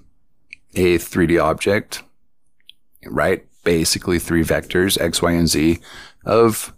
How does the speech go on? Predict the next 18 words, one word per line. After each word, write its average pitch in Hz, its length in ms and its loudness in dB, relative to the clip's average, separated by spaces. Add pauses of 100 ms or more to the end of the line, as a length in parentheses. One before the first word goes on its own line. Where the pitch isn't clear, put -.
(140)
three 110 300 0
elements 98 480 2
each. - 280 0
So 82 220 2
it's - 200 0
a 87 240 4
three-by-three-by-three, 82 1300 -2 (300)
which - 240 -2
is 101 360 2 (560)
exactly 85 960 -4 (520)
what - 520 -2 (500)
the 87 460 0
Great 87 260 -2
Filter's 80 540 -2 (400)
Rubik's 120 420 0
Cube - 260 -6
is. - 460 -10
It's - 300 -8